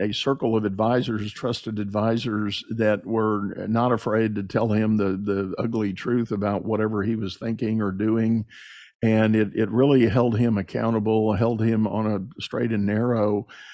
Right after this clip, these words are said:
But as the success of the bank grew and, uh, you know, his own journey,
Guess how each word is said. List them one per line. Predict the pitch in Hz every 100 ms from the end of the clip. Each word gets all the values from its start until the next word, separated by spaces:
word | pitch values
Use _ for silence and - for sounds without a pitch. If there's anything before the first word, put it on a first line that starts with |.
| - -
But | 117 113 -
as | 113 117 113 101
the | 110 107 101
success | - 101 - 127 120 117
of | 101
the | 98
bank | 117 135 -
grew | 104 104 104 104 104 117 120
and, | - 107 107 104 107 - - -
uh, | 87 82 - - -
you | 117 110
know, | 107
his | 110 107
own | 113 117 101
journey, | 104 117 131 117 107 110